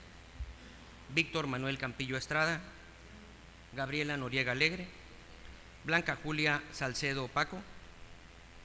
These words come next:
Mateo Jiménez Cervantes, Jesús Alfonso Leiva Ramos, Dulce María López Pérez,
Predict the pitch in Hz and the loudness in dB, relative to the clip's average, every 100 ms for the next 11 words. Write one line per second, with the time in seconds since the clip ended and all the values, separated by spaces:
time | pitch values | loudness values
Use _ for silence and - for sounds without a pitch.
0 | - - - - - - - - - - | -14 -14 -14 -14 -16 -16 -16 -16 -16 -10
1 | - 135 127 165 170 170 143 139 151 151 | -2 0 4 6 6 4 2 4 6 4
2 | 139 143 135 151 180 202 - - - - | 2 2 6 6 6 0 -4 -6 -10 -16
3 | - - - - - - 139 185 175 147 | -16 -18 -18 -18 -18 -6 -2 0 0 0
4 | 139 156 - 160 143 131 143 135 127 131 | 2 0 2 0 0 2 2 4 2 4
5 | 165 190 - - - - - - - - | 2 2 -4 -10 -14 -14 -16 -14 -16 -16
6 | - - - 139 190 175 143 131 143 139 | -16 -16 -2 2 2 2 2 4 4 4
7 | 135 139 135 - 160 185 - | 2 0 0 4 4 4 -2